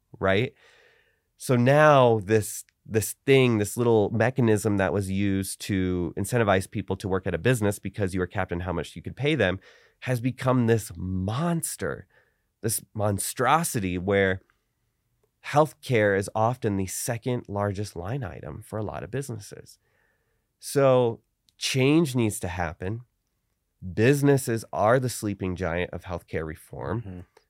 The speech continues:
Speaker 1: Businesses need to start pushing back against the people selling them healthcare and going, "Wait a minute, this is ridiculous." But it's gonna take some will of the consumer. It's gonna take the will of the consumer to go, "Hey, you know,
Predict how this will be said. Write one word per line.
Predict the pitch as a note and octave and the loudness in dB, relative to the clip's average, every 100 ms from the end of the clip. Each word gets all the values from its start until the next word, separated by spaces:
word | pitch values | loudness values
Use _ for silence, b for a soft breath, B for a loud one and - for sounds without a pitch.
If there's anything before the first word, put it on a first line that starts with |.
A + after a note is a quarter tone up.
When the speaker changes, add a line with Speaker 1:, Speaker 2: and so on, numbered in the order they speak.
| _ F#2 | _ -8
Speaker 1:
Businesses | G2 B2+ C#3 C#3 C3 A#2 A2 | 0 2 2 0 -2 -4 -4
need | A2 G#2 | -4 -4
to | F#2+ | -6
start | - F#2+ - _ - | -6 -4 -4 _ -10
pushing | - C3 C#3+ C3 G#2 | -4 -2 -2 -2 -2
back | F#2 D#2+ G2 C3 - | -2 0 -2 -4 -10
against | F#2+ G#2 - | -6 -6 -6
the | G#2 | -10
people | G#2+ - F#2+ D#2+ | -10 -4 -4 -4
selling | - - G#2 D3 G#2 | -8 -4 2 2 2
them | F2 | -2
healthcare | F2+ D#2+ - - G2 | -4 -10 -8 -2 -2
and | G2 F#2+ | -2 -2
going, | F#2 E2+ D#2+ | -2 -4 -6
"Wait | G#2+ C3+ B2+ | 0 2 2
a | F2 | 0
minute, | C#2+ C#2 _ _ _ | -4 -12 _ _ _
this | C3+ A2+ | -8 -8
is | E2 | -8
ridiculous." | E2 D2 G2+ G#2+ D2+ - - - _ _ _ _ _ - | -12 -8 -6 -6 -8 -10 -12 -20 _ _ _ _ _ -2
But | A#2 | 0
it's | G#2+ | 2
gonna | C#3 C#3+ | 2 4
take | D3 C3 | 0 -2
some | C3 A2+ F#2+ | 0 0 0
will | F2+ A2+ A2+ | 4 4 6
of | G#2+ | 2
the | F#2 | -2
consumer. | G2+ E2+ D#2+ B1+ A1 - _ _ _ - | -6 -8 -10 -12 -14 -18 _ _ _ -12
It's | - | -6
gonna | B2 A2 | -2 -2
take | A#2+ F#2+ | -2 -4
the | G2 | -2
will | A2 C3+ | 2 2
of | C3+ | 2
the | A#2 | -2
consumer | A#2+ G#2+ A2 G2 | -4 -4 -4 -4
to | F#2 | -4
go, | F2+ F2+ | -2 -2
"Hey, | F#2+ A#2+ F2 - _ _ _ _ _ _ - | -2 -2 -4 -8 _ _ _ _ _ _ -2
you | G#2+ | 0
know, | F#2 D#2 | 2 0